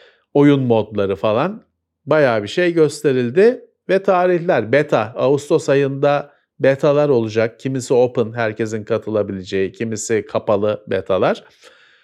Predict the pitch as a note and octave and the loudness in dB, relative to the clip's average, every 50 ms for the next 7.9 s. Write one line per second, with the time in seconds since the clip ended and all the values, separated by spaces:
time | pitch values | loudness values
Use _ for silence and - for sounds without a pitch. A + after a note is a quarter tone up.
0 | _ _ _ _ _ _ _ _ - G#3 G#3+ E3 C3+ - - B2+ B2 D3 F#3 F#3+ | _ _ _ _ _ _ _ _ 0 2 2 2 0 0 0 -2 0 2 2 4
1 | F#3 G3+ G3+ G3 - G#3+ - G#3 F3 A#2 E2+ - - - _ _ _ _ _ _ | 4 2 2 0 -4 -4 0 2 2 2 2 0 -6 -16 _ _ _ _ _ _
2 | _ _ _ _ _ _ _ _ _ _ _ _ _ _ _ _ _ _ _ _ | _ _ _ _ _ _ _ _ _ _ _ _ _ _ _ _ _ _ _ _
3 | _ _ _ _ _ _ _ A2+ A2 A2+ B2 C#3 C#3 C3+ C#3 E3+ D#3+ D3+ - - | _ _ _ _ _ _ _ -18 -12 0 2 2 2 2 0 -2 -4 -4 -6 -12
4 | _ - C3+ D3 E3+ F#3 F3+ F3+ - F#3 E3+ D3+ D3 D3 C#3+ C#3+ - D#3 D3 D3+ | _ -2 2 2 2 2 0 0 0 2 2 4 4 2 0 0 -2 -2 -2 0
5 | D#3 D3+ E3+ D3+ D3+ D3 - - - C#3 D3 D#3+ D#3+ D#3+ - - E3 D#3 D#3 - | -2 0 2 0 0 0 -4 -6 -2 0 0 0 -2 -4 -2 2 2 2 2 2
6 | D3+ - D3 C#3 C#3+ D3+ D#3 D3+ C#3 C3 C3+ A#2+ A#2 A2 - - - A#2+ A#2+ - | 0 -2 0 0 2 2 2 2 2 0 0 -2 -2 -4 -6 -10 -10 -10 -6 -4
7 | B2+ A#2 A#2+ A#2 - C3+ C3 D#3+ F#3 G#3 A3+ - - C3 B2+ B2+ B2 | -4 -2 -4 -4 -6 -6 -2 -2 -2 -2 -2 -4 -6 -4 -4 -4 -6